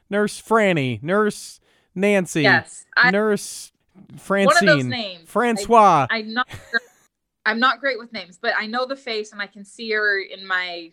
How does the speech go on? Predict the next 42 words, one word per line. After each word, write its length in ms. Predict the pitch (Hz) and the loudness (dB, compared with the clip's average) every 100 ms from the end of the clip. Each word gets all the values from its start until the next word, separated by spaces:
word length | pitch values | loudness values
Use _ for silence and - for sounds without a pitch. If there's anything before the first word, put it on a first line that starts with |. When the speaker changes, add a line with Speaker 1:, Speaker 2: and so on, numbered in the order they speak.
| _ - | _ -14
Speaker 2:
you 100 | 170 | -12
know, 240 | 143 147 _ _ | -12 -16 _ _
mind's 280 | 170 160 156 | -10 -10 -8
eye. 220 | 131 - _ _ _ _ _ | -8 -10 _ _ _ _ _
Speaker 1:
But 120 | 180 | 0
it 120 | 165 196 | 0 0
is, 200 | 214 156 | -2 -4
it's 140 | 135 | -4
a 40 | |
great 260 | 156 175 180 | 0 2 4
offering, 560 | 156 151 180 175 185 151 - | 4 2 0 -2 -4 -6 -4
um, 220 | 147 143 | -2 -2
that 160 | 143 | -2
they, 440 | 143 143 143 143 139 131 | 0 2 2 0 -4 -4
that 200 | 139 123 | -6 -2
they 220 | 139 139 | -2 -2
did, 360 | 127 143 147 | -2 -2 -2
that 140 | 139 131 | -4 -4
they 100 | 127 | -4
recorded, 800 | 127 - - 151 143 143 143 131 _ _ _ | -4 -6 -2 0 2 0 -2 -6 _ _ _
uh, 220 | 123 127 127 | -4 -2 -2
and 180 | 139 135 | -4 -4
is 120 | 127 | -4
available 520 | 123 131 135 131 135 | -4 -2 -2 -2 -4
to 180 | - 123 | -4 -4
help 200 | 143 147 | -4 -4
you 80 | 151 | -2
get 180 | 143 135 | -2 -2
into 220 | 143 151 | -2 -2
the 120 | 143 | -2
holiday 280 | 143 147 143 | 0 -2 -4
spirit, 340 | - 160 180 | -8 -8 -8
'cause 140 | - 147 | -8 -4
maybe 220 | 147 151 | -2 0
you 120 | 143 | -2
would 100 | 139 | 0
normally 340 | 143 143 147 135 | -2 -2 -4 -6
see 160 | 151 | -4
that 200 | 143 139 | -2 -2
in 160 | 151 151 | -2 -4
the 80 | 143 | -2
theaters, 480 | 147 147 165 180 | -2 -2 -4 -8